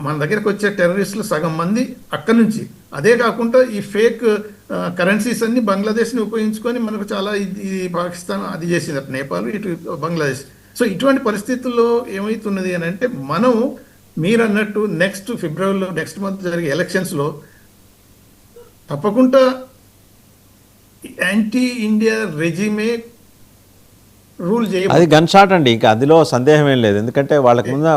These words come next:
Speaker 2: వాళ్ళ ముందున్న గత్యంతరం లేని ప్రత్యామ్నాయం వాళ్ళకి. ఎందుకంటే అవామీ లీగ్ ఉంటే కొంత సెక్యులర్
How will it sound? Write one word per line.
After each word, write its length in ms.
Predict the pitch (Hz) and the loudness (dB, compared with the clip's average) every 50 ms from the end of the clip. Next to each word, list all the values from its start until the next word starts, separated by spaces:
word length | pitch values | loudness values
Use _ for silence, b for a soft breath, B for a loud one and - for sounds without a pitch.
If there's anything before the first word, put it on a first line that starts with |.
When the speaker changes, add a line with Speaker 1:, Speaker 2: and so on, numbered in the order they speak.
| 123 110 - - | 2 0 -2 0
Speaker 2:
వాళ్ళ 140 | 120 113 117 | 2 2 2
ముందున్న 580 | 120 127 135 147 156 165 160 170 160 151 165 196 - - - - 123 | 2 0 2 2 2 4 4 4 4 4 2 0 -8 -12 -2 0 2
గత్యంతరం 480 | 127 - - 208 202 185 196 190 190 180 | 2 4 4 2 4 6 4 4 6 4
లేని 160 | 175 160 151 | 4 2 2
ప్రత్యామ్నాయం 600 | - 143 131 113 - 131 117 113 107 98 90 87 | 2 2 0 2 2 0 0 0 -2 -2 -2 -4
వాళ్ళకి. 280 | 78 80 82 82 - - - _ _ _ _ _ - | -6 -8 -10 -12 -14 -18 -20 _ _ _ _ _ -8
ఎందుకంటే 160 | 113 117 131 | -4 0 0
అవామీ 380 | 120 120 139 156 170 180 185 180 | 2 4 4 4 4 4 2 4
లీగ్ 220 | 165 170 160 135 | 4 2 2 2
ఉంటే 260 | 147 147 147 - 180 | 0 -2 2 2 2
కొంత 260 | 165 - 156 143 - 139 | 2 2 -2 -4 -4 -4
సెక్యులర్ 640 | - 139 123 - 151 147 143 131 131 123 113 101 | -6 -6 -4 0 2 2 2 4 4 2 0 0